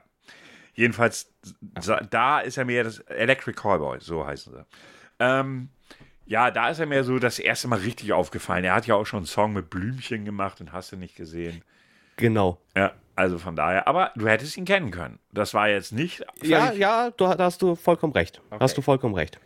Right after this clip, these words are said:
Speaker 1: Da bin ich jetzt mal bei unserem letz-, bei meinem letzten Namen gespannt, ob du darauf kommst. Ich komm noch nicht drüber weg, dass du nicht drauf gekommen bist. Aber gut. Peter
Speaker 2: Ja.
Speaker 1: René Baumann.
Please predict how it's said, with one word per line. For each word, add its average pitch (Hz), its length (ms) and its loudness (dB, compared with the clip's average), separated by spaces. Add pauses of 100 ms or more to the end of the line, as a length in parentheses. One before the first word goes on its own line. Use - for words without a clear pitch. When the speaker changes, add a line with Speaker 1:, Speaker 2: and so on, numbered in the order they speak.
(140)
Speaker 1:
Da 113 120 2
bin 175 180 -2
ich 175 80 -4
jetzt 165 180 -2
mal 151 100 0
bei 135 120 -4
unserem 120 300 -4
letz-, 143 360 -6
bei 113 140 -4
meinem 110 220 -8
letzten 110 380 -10
Namen 87 280 -12
gespannt, 82 560 -16
ob - 140 -20
du - 80 -20
darauf 85 640 -4
kommst. - 560 -10 (1600)
Ich - 160 -6
komm 104 180 -2
noch 151 80 0
nicht 185 140 -2
drüber 156 180 0
weg, 165 140 -6
dass 151 140 -12
du 160 60 -14
nicht 156 140 -18
drauf 160 120 -14
gekommen - 300 -16
bist. - 200 -20
Aber 190 180 2
gut. 107 160 -6 (760)
Peter 165 680 2
Speaker 2:
Ja. - 60 -6
Speaker 1:
René 131 760 0
Baumann. 117 840 -2